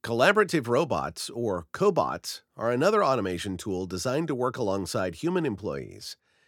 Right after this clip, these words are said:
increasing efficiency and safety. They can be programmed for various tasks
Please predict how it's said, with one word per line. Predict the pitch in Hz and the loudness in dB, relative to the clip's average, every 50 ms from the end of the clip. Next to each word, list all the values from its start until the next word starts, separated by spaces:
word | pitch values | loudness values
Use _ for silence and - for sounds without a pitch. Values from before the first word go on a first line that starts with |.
| _ - | _ -8
increasing | 98 98 92 - 143 139 123 - 123 95 | -8 -6 -4 -2 -2 -2 -2 -2 -2 -4
efficiency | 80 71 - 160 165 - 170 156 135 - 160 156 151 151 - _ _ _ | -4 -4 -2 -4 -2 0 -2 -2 -2 -2 -2 -2 -2 -4 -6 _ _ _
and | - 95 120 147 143 | -4 -2 -2 -2 -2
safety. | - - 147 139 139 - - - 60 - - _ _ _ _ _ _ _ _ _ _ _ - | 0 0 0 0 -2 -4 -8 -8 -8 -10 -18 _ _ _ _ _ _ _ _ _ _ _ -2
They | 143 143 | 0 0
can | 156 143 | 2 0
be | 139 131 | 0 -2
programmed | 117 - - 220 233 190 190 156 151 160 156 - | -2 2 2 2 4 4 4 2 2 2 0 -4
for | - 135 117 95 | -4 -4 -4 -2
various | 98 127 143 147 131 110 95 - | 0 2 4 4 4 2 0 -2
tasks | - - 143 156 131 76 71 - - - - - - - | -2 -2 0 0 0 -2 -4 -6 -8 -8 -8 -10 -10 -10